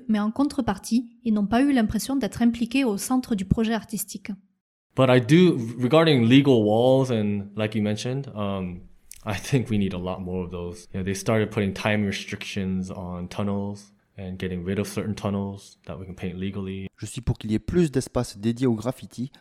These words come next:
Speaker 3: car on commence à voir des horaires imposés dans certains tunnels. On voit aussi disparaître pas mal de tunnels où on pouvait graffer avant.
Speaker 2: So before covid nineteen, we used to consistently have foreigners come in and paint.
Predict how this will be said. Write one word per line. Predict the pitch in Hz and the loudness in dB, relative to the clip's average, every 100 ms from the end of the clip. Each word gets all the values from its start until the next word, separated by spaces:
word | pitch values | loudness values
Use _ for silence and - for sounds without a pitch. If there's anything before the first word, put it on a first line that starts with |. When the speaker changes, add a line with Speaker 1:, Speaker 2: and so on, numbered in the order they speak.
| _ | _
Speaker 3:
car | - | -4
on | 104 | -2
commence | 120 131 143 131 | 0 0 0 0
à | |
voir | 110 113 | 0 0
des | 113 101 | -2 -2
horaires | 117 113 - | -2 -2 -2
imposés | 131 151 - 131 151 | -4 -2 0 0 2
dans | 120 | 0
certains | - - 107 95 | -4 -6 -4 -4
tunnels. | - 127 95 - _ _ | -2 -2 -2 -8 _ _
On | 113 | 0
voit | 117 | 2
aussi | 120 - | 2 0
disparaître | 107 151 - 113 123 - 101 | -8 -6 -2 0 0 -4 -4
pas | 135 | -2
mal | 156 143 | 0 0
de | 117 | -2
tunnels | - 104 110 127 | -4 -2 0 0
où | |
on | 104 | -2
pouvait | - 127 123 | -2 0 0
graffer | 113 120 143 | -2 -4 -4
avant. | 104 87 - - - | -6 -6 -10 -14 -10
Speaker 2:
So | - 160 147 | 4 6 6
before | 147 131 - 170 175 | 6 0 2 4 4
covid | 170 160 151 | 4 4 4
nineteen, | 135 117 110 135 123 98 95 95 - _ | 2 2 -2 -6 -4 -4 -6 -10 -20 _
we | 113 120 | -4 0
used | 135 127 - | 2 0 -6
to | |
consistently | - - 113 - 143 - - 123 110 | -10 -4 -4 -2 -4 -4 -4 -2 -2
have | 98 110 104 98 92 | -2 -2 -2 -2 -2
foreigners | - 117 113 98 95 | 2 4 4 0 -2
come | - 101 | -2 0
in | 101 92 | 2 0
and | 87 | -4
paint. | 104 90 - - | -4 -6 -8 -20